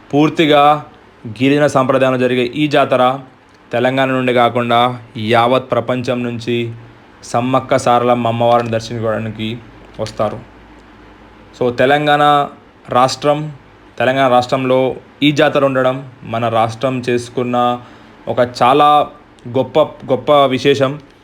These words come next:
So, తెలంగాణ కుంభమేళాగా సమ్మక్క, మేడారం, సమ్మక్క సారలమ్మ జాతరకు చాలా పెద్ద పేరుంది.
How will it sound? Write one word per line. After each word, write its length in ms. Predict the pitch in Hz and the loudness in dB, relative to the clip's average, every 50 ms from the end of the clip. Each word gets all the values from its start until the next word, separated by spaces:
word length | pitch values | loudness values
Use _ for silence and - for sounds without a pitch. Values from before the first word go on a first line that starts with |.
| _ _ _ - - | _ _ _ -8 -4
So, 240 | 143 139 135 123 117 - - - - - - - - - - - - - - - - - - - - - - - | 0 0 0 0 -2 -6 -10 -20 -20 -20 -20 -20 -20 -20 -20 -20 -20 -20 -20 -20 -20 -20 -20 -20 -20 -10 -4 0
తెలంగాణ 460 | 135 131 143 151 151 151 151 156 151 | 2 2 2 2 2 2 0 0 0
కుంభమేళాగా 1040 | - - 143 131 131 143 143 139 139 135 131 131 131 127 123 123 123 120 127 131 - - - - - - - - - - - | -2 -2 -2 -2 0 0 0 2 2 2 2 2 2 2 2 2 2 2 0 -4 -10 -18 -20 -20 -20 -20 -20 -20 -20 -20 -12
సమ్మక్క, 560 | - - 120 123 131 135 135 127 - - 135 127 127 127 127 123 110 107 | -8 -6 -4 -4 -2 -2 -2 -2 0 2 4 4 6 6 4 2 0 -4
మేడారం, 760 | 110 107 113 117 123 123 123 123 120 120 120 120 120 123 120 117 - - - - - - - - - - - - - - - - - - - - - - | -6 -4 -2 0 0 2 2 2 2 2 0 -2 -4 -8 -10 -12 -16 -20 -20 -20 -20 -20 -20 -20 -20 -20 -20 -20 -20 -20 -20 -20 -20 -20 -20 -20 -20 -20
సమ్మక్క 480 | - - - 123 131 135 135 131 - 139 | -8 -4 -2 -2 0 0 -2 0 0 0
సారలమ్మ 460 | - - 123 123 123 127 123 123 123 | 2 2 2 2 2 2 0 0 0
జాతరకు 680 | 117 117 117 117 113 117 120 117 120 120 120 123 123 123 - - - - - - - | 0 2 2 2 2 0 -2 -2 -2 0 0 0 -2 -4 -10 -18 -20 -20 -8 -2 0
చాలా 160 | 139 143 160 | 2 2 2
పెద్ద 300 | 139 151 147 135 131 113 | 2 0 0 0 0 0
పేరుంది. 380 | 127 120 117 113 113 107 - | 0 0 -2 -2 -4 -6 -10